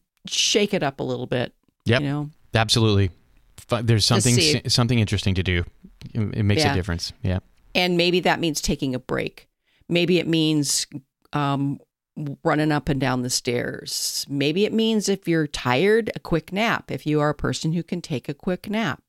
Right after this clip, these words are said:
Speaker 2: When I'm at my, my sit-down stand-up desk, I'll, that's
Speaker 1: Uh-huh.
Speaker 2: one thing I'll do is just,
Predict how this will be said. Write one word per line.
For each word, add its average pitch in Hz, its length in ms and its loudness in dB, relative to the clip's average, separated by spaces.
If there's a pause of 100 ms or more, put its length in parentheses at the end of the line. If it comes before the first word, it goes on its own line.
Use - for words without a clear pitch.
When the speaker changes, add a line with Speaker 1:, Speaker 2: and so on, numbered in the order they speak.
(460)
Speaker 2:
When 131 180 4
I'm 127 200 2
at 123 160 0
my, 117 540 2
my 104 280 2
sit-down 113 420 0
stand-up 117 300 0
desk, 208 320 0 (100)
I'll, 127 420 4
that's 117 340 0
Speaker 1:
Uh-huh. 123 80 2
Speaker 2:
one 123 100 4
thing 131 160 2
I'll 135 120 4
do 180 180 4
is 95 100 2
just, 104 180 2